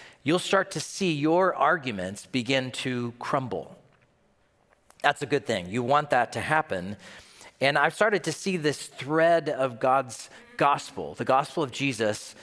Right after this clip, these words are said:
and I always picture it as red, just this beautiful woven kind of thread that goes into the dark and dreary and gray places of the fabric of our society and our lives.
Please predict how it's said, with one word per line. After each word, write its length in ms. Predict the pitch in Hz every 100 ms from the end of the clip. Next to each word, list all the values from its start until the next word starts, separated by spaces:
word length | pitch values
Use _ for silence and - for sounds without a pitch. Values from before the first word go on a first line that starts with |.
| - 143
and 80 |
I 20 | 147
always 160 | 151
picture 320 | - 170 - 147
it 120 | 123
as 120 | 98
red, 500 | 107 117 117 127 135 - - _ _
just 200 | 131 -
this 140 | 135 -
beautiful 720 | - 143 147 143 147 143 127
woven 600 | 131 135 131 131 127 123 - - -
kind 160 | - 139
of 80 | 123
thread 600 | - 139 147 143 135 123 - -
that 240 | 123 123 120
goes 340 | 147 170 139
into 400 | 151 151 - 135
the 100 | 123
dark 640 | 104 - 135 151 - - - _
and 180 | 110 104
dreary 720 | 123 143 156 151 147 147 143
and 300 | 107 110 107
gray 540 | 113 123 135 147 160 156
places 760 | - - 127 - 117 107 101 -
of 320 | 117 110 98 - - -
the 80 | 117
fabric 560 | - 135 135 135 127
of 80 | 123
our 120 | 117
society 760 | 110 117 - 110 110 107 104 101 -
and 120 | 117 117
our 140 | 110
lives. 600 | 123 131 87 87 -